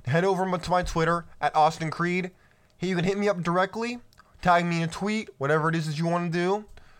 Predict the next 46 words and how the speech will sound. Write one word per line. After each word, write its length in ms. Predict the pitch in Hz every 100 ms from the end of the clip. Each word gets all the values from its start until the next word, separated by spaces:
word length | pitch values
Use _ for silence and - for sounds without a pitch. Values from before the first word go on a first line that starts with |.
| - -
so 160 | - 170
that 80 | 156
we 100 | 170
can 140 | 165
talk 200 | 175 165
about 200 | 156 156
this 80 | 151
topic 320 | 165 151 139
more, 400 | 151 170 190 190 _
raise 300 | 143 120 165
awareness 380 | 165 156 170 165
to 100 | 151
your 80 | 143
situation, 720 | - 123 120 165 175 185 180 - -
whatever 300 | 139 175 170
it 80 | 170
is 120 | 147
you 60 |
wanna 220 | 151 156 123
do, 400 | 135 170 196 - _
I 100 | 135
will 120 | 131
respect 440 | 127 127 - 151 147
your 80 | 139
wishes. 440 | 147 - 98 - _ - - -
Second 420 | - - 196 139 - _ _ _ _ - - _ _
is, 320 | 156 147 131
if 80 | 139
you 80 | 156
wanna 160 | 165 160
leave 140 | 165
it 20 |
in 60 | 151
the 80 | 113
comment 340 | 151 165 175
section, 460 | 185 170 190 180 - -
welcome 320 | 131 131 120
to 60 |
do 240 | 120 180 185
it. 100 | 175 - - - -
If 60 |
you 60 | 156
wanna 100 | 160
support 400 | 160 - 175 170
the 60 |
channel, 540 | - - 190 196 202